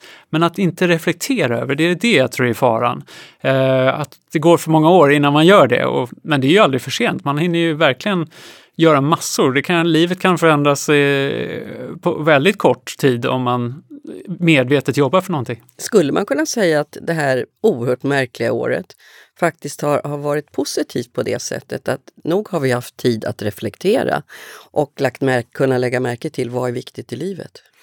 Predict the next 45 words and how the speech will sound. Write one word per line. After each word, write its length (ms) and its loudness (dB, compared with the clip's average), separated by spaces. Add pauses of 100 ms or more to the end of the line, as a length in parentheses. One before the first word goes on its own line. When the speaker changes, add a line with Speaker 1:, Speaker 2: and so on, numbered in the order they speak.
(500)
Speaker 1:
Ja, 480 2 (160)
det, 260 0 (240)
om 160 6
man 300 4
tar 180 4
sig 140 2
tid 200 2
att 60 4
göra 360 2
det. 140 -4 (420)
Och 100 2
jag 100 2
tycker 180 -4
man 120 0
ska 140 -4
göra 320 4
det. 200 0
Och 180 -2
det 100 2
är 40 0
väl 100 0
också 260 -2
en 340 0
central 480 -2
sak 240 -6
i 60 -4
boken, 400 -10
att 160 -10
jag 160 0 (600)
trycker 320 0
på 240 0
att 200 -2 (520)
ta 220 2
den 100 0
här 80 0
pausen. 580 -8 (140)
Tänk 280 -2
över 680 4
din 200 2
hälsa 420 2
inom 240 2
alla 200 2
de 120 2
här 140 2
områdena. 520 0